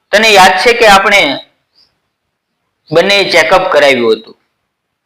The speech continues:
પણ તું ઓફિસના કામમાં વ્યસ્ત હોવાથી રિપોર્ટ લેવા આવી ન શક્યો. પછી હું એકલી જ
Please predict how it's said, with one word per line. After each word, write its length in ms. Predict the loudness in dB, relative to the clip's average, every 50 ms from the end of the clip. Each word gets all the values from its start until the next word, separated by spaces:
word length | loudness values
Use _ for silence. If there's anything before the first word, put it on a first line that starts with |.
| _ _ _ _ _ _ _ _ -20 -20 _ _ _ -20 -20 _ _ _ _ _ _ -2
પણ 260 | -2 0 0 0 0
તું 200 | 0 2 2 2 2 0 -2 -4 -8 -12 -16 -20 _ _ -2
ઓફિસના 520 | -2 -2 0 0 -4 -6 -4 -4 -4 -2
કામમાં 420 | 0 0 0 0 0 0 -2 -2 0
વ્યસ્ત 360 | 0 0 -2 -2 -2 -2 -2
હોવાથી 640 | 0 2 2 2 2 0 0 -2 -2 -4 -4 -6 _ _ _ _ _ _ _ _ _ _ _ _ _ _ _ _ _ _ _
રિપોર્ટ 320 | -6 -4 -2 0 0 0 0
લેવા 240 | 0 0 2 4 4
આવી 260 | 4 4 2 0 -2
ન 140 | -2 -4 -6
શક્યો. 440 | -6 -8 -12 -10 _ -10 -10 -10 _ _ _ _ _ _ _ _ _ _ _ _ _ _ _ _ _ _ _ _ _ _ _ _ _ _ _ _ _ _ _ _ _ -20 _ _ -4
પછી 220 | -4 -4 -2 -2 -2
હું 140 | -2 0
એકલી 480 | 0 0 -2 -2 -2 -2 -2 -2 -4 -6
જ 100 | -12 -16